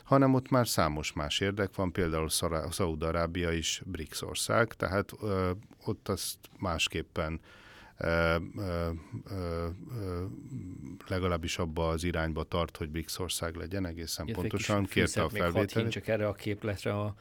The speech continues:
Speaker 2: Katargét.
Speaker 1: Igen.
Speaker 2: Volt rá erre, hogy ott is megjelentek kicsit más típusú érdekek.
Speaker 1: Arra is azt mondják, hogy egy leválasztási kísérlet volt éppen akkor az alap vi-, virágro-, világról, tehát hogy ebben is lehetett esetleg transatlanti segítség.
Speaker 2: De, bocsánat, hogy félbeszakítalak, de hogy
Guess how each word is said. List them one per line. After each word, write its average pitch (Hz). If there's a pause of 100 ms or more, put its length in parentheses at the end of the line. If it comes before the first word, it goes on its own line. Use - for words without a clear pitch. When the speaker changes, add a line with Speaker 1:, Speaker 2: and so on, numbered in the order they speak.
(300)
Speaker 2:
Katargét. 90 (340)
Speaker 1:
Igen. 90 (340)
Speaker 2:
Volt 127
rá 135
erre, 131
hogy 127
ott 113
is -
megjelentek 107
kicsit 117
más 104
típusú -
érdekek. -
Speaker 1:
Arra 107
is 98
azt 101
mondják, 90
hogy 87
egy 85
leválasztási 85
kísérlet 82
volt 80
éppen 78
akkor -
az 78
alap 95
vi-, 101
virágro-, 92
világról, 90
tehát 78
hogy -
ebben 90
is -
lehetett 85
esetleg -
transatlanti 85
segítség. 85
Speaker 2:
De, 80
bocsánat, 107
hogy -
félbeszakítalak, -
de 98
hogy 101